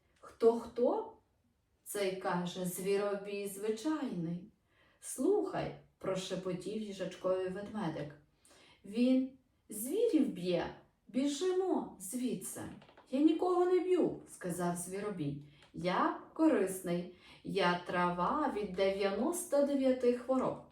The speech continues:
Заболить живіт чи серце, чи кашляти почнете, а я тут, як тут". "Ми здорові", сказав ведмедик. "А як зі мною добре чай пити?"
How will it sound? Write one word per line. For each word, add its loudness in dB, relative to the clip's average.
Заболить 2
живіт -2
чи -4
серце, -2
чи -6
кашляти -2
почнете, -4
а 2
я 2
тут, -2
як -4
тут". -6
"Ми 2
здорові", 2
сказав -2
ведмедик. -6
"А 4
як 4
зі -4
мною 2
добре 4
чай 2
пити?" 2